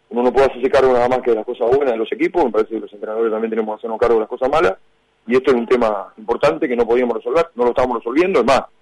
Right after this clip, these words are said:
la verdad que lo resolvimos ayer, tampoco podemos decir que esté resuelto, porque la verdad que,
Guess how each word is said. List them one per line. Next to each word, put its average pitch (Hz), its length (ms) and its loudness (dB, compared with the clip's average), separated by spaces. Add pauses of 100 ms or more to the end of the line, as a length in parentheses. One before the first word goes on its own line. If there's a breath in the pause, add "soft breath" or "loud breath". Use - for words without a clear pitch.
(200)
la 107 60 -2
verdad 110 160 4
que 135 100 2
lo 117 100 2
resolvimos 107 400 0
ayer, 147 340 0
tampoco 113 360 -2
podemos 113 280 -2
decir 123 180 -10
que - 80 -20
esté - 140 -10
resuelto, 117 480 -2 (480)
porque 98 180 -10
la 101 100 -4
verdad 110 220 -2
que, 110 300 -4